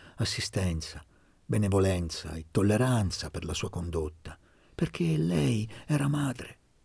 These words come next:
e capiva, tutto capiva. "Tu credi che io sola voglio stare con te? Penserà mamma tua a trovarti chi ti assiste.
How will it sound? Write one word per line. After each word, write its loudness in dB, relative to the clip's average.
e -4
capiva, 0
tutto -2
capiva. -6
"Tu 2
credi 6
che 0
io 6
sola 4
voglio 0
stare 0
con 0
te? -4
Penserà 6
mamma 6
tua 4
a 6
trovarti 4
chi -4
ti -8
assiste. -4